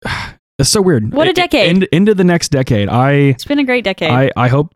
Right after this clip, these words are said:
Speaker 1: I mean, yeah, like things, it, it's, it, it's a weird time we live in. I'm not gonna sugarcoat
Speaker 2: Wait, you know
Speaker 1: it.
Speaker 2: what's weird is we both started school in twenty eleven,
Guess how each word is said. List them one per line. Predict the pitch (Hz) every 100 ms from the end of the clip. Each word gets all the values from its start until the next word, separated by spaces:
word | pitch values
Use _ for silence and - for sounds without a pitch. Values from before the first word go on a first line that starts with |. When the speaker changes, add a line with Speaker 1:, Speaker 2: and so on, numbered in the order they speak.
| -
Speaker 1:
I |
mean, | 151 135 123
yeah, | - 156 185 175
like | 151 135
things, | - 156 139
it, | 113 139
it's, | - 175 -
it, | 165
it's | 180 196
a |
weird | 170 165 147
time | 143 135 131
we | 127
live | 123 123
in. | 127
I'm | 131
not | 127
gonna | 127
sugarcoat | 113 123 117
Speaker 2:
Wait, | 415 285
you | -
know | -
Speaker 1:
it. | 415
Speaker 2:
what's | 415
weird | 320 302 392 -
is | 285
we | 285 330
both | 339
started | - 302 247
school | - 294 311
in | 233 226
twenty | - 240 214
eleven, | 196 185 208 247